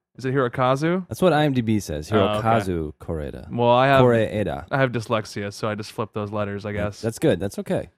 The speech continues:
Speaker 1: Um, but this is his first movie, which is, you know, a feat in my opinion, 'cause I
Speaker 2: Yeah.
Speaker 1: think it's a great film.
Speaker 2: Impressive.
Speaker 1: Um, but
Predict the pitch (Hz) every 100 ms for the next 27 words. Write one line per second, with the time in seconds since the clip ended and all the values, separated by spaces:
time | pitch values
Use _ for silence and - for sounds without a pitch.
0 | _ 135 139 139 139 131 147 147 190 208
1 | 165 170 - 170 165 147 143 156 196 123
2 | 113 - - - 120 113 107 - - -
3 | 107 107 104 104 _ _ _ - 117 -
4 | 151 151 - 117 113 120 113 104 101 104
5 | 107 107 95 107 101 110 110 - 117 110
6 | 107 95 104 101 78 71 113 113 113 117
7 | 120 123